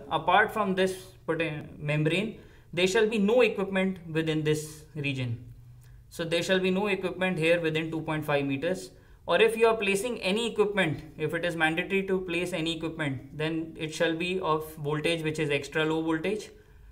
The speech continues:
And also this equipment shall have class two insulation.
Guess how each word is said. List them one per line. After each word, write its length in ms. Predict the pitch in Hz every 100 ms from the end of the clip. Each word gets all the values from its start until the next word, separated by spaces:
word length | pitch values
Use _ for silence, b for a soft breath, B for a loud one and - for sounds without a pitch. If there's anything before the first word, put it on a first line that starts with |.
| b b -
And 160 | 180
also 560 | 202 233 233 220 240 B B B -
this 240 | 180 208 214
equipment 520 | 196 190 190 196 196
shall 240 | 180 160
have 360 | 151 147 - - - - - - - - - - - - - - - - -
class 280 | 180 175 -
two 160 | 175
insulation. 680 | 147 131 139 123 117 131